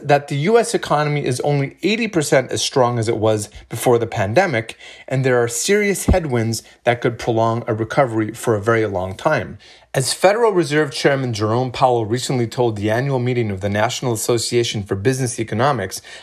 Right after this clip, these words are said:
a second wave of coronavirus could, quote, "more significantly limit economic activity, not to mention the tragic effects on lives and well-being." "Managing this risk as the expansion continues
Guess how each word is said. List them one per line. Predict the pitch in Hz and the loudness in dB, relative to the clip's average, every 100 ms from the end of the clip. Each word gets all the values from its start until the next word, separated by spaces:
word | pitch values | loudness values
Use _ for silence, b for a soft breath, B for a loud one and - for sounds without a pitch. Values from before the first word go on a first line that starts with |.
| - | -4
a | |
second | 127 - 220 214 | 2 2 2 2
wave | 170 170 | 2 2
of | 143 | 0
coronavirus | - - 139 151 131 113 107 107 - | -2 2 2 2 2 2 2 -2 -2
could, | 127 113 | -2 -2
quote, | - 165 - - B B B | 2 4 4 -4 B B B
"more | - 127 180 233 | -2 2 2 0
significantly | - 208 156 175 208 175 156 120 | -2 -2 0 0 0 -2 -2 0
limit | 113 160 190 - - | 2 2 0 -6 -6
economic | 180 - 143 170 147 | -2 0 2 0 -2
activity, | - 92 - 104 104 123 120 B - | -4 -6 -4 -4 -2 -4 -6 B 0
not | 143 175 | 2 2
to | 156 | 0
mention | 131 135 - | -2 -2 -2
the | 123 | -4
tragic | 107 - 110 117 120 120 | -2 2 2 2 -2 -6
effects | 110 - 107 - | -2 0 0 -2
on | 107 | -4
lives | 95 98 104 | -2 -4 -4
and | 113 | -2
well-being." | 110 113 113 185 143 90 - b b b b - | 0 0 0 0 -2 -6 -12 b b b b 0
"Managing | 151 240 214 208 180 | 2 2 0 0 2
this | 170 - | 0 2
risk | 151 160 - | 2 2 -2
as | 123 117 | -2 0
the | |
expansion | 117 - 151 165 175 180 | -2 2 2 2 0 -4
continues | - 151 - 214 143 113 | -2 -2 0 0 2 0